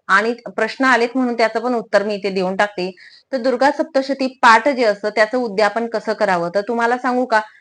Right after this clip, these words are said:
दुर्गा सप्तशती पाठाचं उद्यापन वगैरे असं काही मोठं राहत नाही.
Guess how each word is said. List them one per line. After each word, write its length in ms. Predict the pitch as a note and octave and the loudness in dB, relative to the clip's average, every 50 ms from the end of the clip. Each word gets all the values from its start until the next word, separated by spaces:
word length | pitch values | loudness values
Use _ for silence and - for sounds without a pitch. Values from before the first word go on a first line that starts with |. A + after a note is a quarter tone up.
| _ _ - | _ _ -4
दुर्गा 320 | G#3+ A3+ A#3 G#3+ B3+ C#4 D#4 | 0 0 2 4 4 4 4
सप्तशती 600 | D4+ - D#4+ - - D#4+ D4+ - D4 - C4+ C4 | 4 0 -4 -2 -2 -4 -2 -2 -2 -2 -2 -2
पाठाचं 520 | C4 - A#3+ G#3+ G#3 - B3+ B3 B3+ C#4 | 2 4 4 4 4 2 -2 -2 -2 -2
उद्यापन 520 | C4 A#3+ G#3+ F#3+ G3 A3+ A3+ - A#3+ B3 | -2 -2 -2 0 2 2 2 2 2 0
वगैरे 260 | B3 B3 A#3 A#3 A#3 C4 | 0 0 0 2 2 2
असं 200 | B3+ B3 C4 C4 | 2 0 -2 -2
काही 140 | C4+ B3+ | -2 -2
मोठं 320 | B3 B3+ B3 G#3+ F3 - A#3 | 0 0 0 -2 0 0 0
राहत 320 | A#3 A3+ A#3 G#3 F#3+ G3 - - | 0 0 2 2 2 2 2 0
नाही. 300 | A3 G#3 F#3+ F#3 F#3 | -4 -4 -4 -4 -6